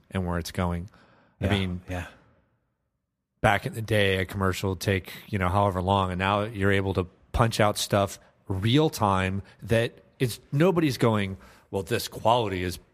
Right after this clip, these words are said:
Speaker 1: you know, this doesn't seem like a national
Speaker 2: Right,
Speaker 1: campaign,"
Speaker 2: right.
Speaker 1: blah, blah, blah. No, it's, it's perfect.
Speaker 2: Yeah, and you, and this is, this is the kind of stuff with modern technology that you could, you, the iPhone four, for example,
Speaker 1: Mm-hmm.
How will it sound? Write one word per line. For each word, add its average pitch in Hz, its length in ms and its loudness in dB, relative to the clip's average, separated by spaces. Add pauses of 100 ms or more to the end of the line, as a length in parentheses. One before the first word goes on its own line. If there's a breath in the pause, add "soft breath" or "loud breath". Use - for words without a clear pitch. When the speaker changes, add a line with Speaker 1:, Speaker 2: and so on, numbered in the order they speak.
Speaker 1:
you 98 100 -8
know, 80 120 -8
this 101 180 -6
doesn't 98 220 -2
seem 110 220 -2
like 95 180 -4
a 87 80 -8
national 90 540 -4
Speaker 2:
Right, 85 80 -12
Speaker 1:
campaign," 98 720 -4
Speaker 2:
right. 101 100 -2
Speaker 1:
blah, 95 100 0
blah, 92 120 -4
blah. 107 240 0 (320 loud breath)
No, 120 520 0 (240)
it's, - 220 -4 (100)
it's 139 220 -4
perfect. - 720 -4
Speaker 2:
Yeah, 135 220 -2 (140)
and 98 160 -2
you, 113 160 -2
and 113 160 -2
this 147 180 -2
is, 165 140 -4
this 104 320 -4
is 202 140 -6
the 143 60 -8
kind 107 200 -2
of 95 100 -4
stuff 95 440 -4
with 87 180 -6
modern 98 380 -4
technology 95 640 -4
that 82 140 -10
you 107 120 -4
could, 98 440 -4 (2000 soft breath)
you, 139 180 -6
the 123 80 -8
iPhone 120 420 -2
four, 110 280 0
for 92 140 -6
example, 87 580 -8 (100)
Speaker 1:
Mm-hmm. 113 240 0